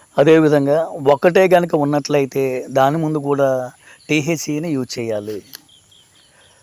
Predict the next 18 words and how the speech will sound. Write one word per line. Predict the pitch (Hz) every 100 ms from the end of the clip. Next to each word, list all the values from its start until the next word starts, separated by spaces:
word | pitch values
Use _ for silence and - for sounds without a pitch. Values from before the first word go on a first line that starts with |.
| _ _ _ _ _ _ _ _ _ -
The | 151
sun | 143 156 147 175 175
rises | 175 147 143 151 170 - - 147
in | 151
the | 139 135 127 - 131
east. | 123 - - 123 - _ _ _ _ _ _ _ _ _ _ _ _ _ _ _ _ _ _ _ _ _ _ _ _ -
డైరెక్షన్స్ | 127 139 170 180 190 180 180
ముందు | 165 160
కూడా | 156 160 156 147 135 135 165 -
టీహెచ్ఈని | 151 151 170 - 160 165
యూజ్ | 175 143 123 135
చేయాలి. | 123 110 107 110 - _ _ _ _ _ _ _ _ _ -
In | 226 165
the | 165 165 139 139 165
east, | - - 190 - 226 _ _ _ -
in | 131
the | 135 135 123
west, | 123 123 - -